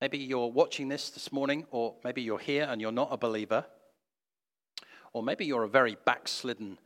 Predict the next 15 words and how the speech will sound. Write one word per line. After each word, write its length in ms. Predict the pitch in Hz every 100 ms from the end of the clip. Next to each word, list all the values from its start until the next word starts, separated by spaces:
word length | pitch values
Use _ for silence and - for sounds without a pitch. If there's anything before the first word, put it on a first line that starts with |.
| - - -
believer. 500 | 104 120 110 95 - - - - _
And 200 | 131 127 139
I 80 | 143
just 220 | 175 196
want 100 | 165
to 40 |
challenge 380 | - 196 185 139
you. 120 | 113
Is 140 | - 226
it 200 | 214 -
pride 440 | - 202 147 -
that's 160 | 131 -
holding 340 | 160 135 110
you 100 | 104
back 440 | 107 104 139 -